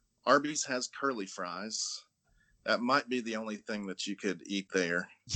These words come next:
I don't think a place that has <laughs> things like a chicken cordon bleu are, uh,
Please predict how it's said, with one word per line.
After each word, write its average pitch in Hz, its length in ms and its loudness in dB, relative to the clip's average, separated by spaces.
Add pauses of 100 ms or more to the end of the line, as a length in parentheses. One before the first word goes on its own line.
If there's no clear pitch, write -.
(460)
I 143 80 12
don't 180 200 6
think 139 280 0 (200)
a 117 60 -4 (100)
place 135 280 6
that 120 220 6
has - 320 6 (420)
<laughs> - 400 -6
things 139 280 4
like 127 180 4
a 98 80 0
chicken 135 480 0
cordon 123 680 0
bleu 117 400 0 (880)
are, 120 280 6
uh, 104 220 0